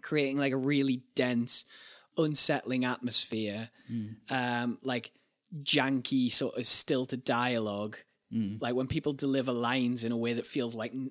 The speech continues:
Speaker 1: unnatural and weird, it's so, like, unsettling and creepy. And then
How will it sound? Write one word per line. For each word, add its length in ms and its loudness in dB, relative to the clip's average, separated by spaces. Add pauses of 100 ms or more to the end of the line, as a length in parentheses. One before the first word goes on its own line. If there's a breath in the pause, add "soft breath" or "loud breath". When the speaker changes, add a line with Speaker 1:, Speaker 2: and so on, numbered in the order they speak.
Speaker 1:
unnatural 680 -2
and 220 -4
weird, 360 -2
it's 160 -2
so, 300 2 (180)
like, 340 -4
unsettling 680 0
and 100 -6
creepy. 540 -6
And 200 -2
then 340 -4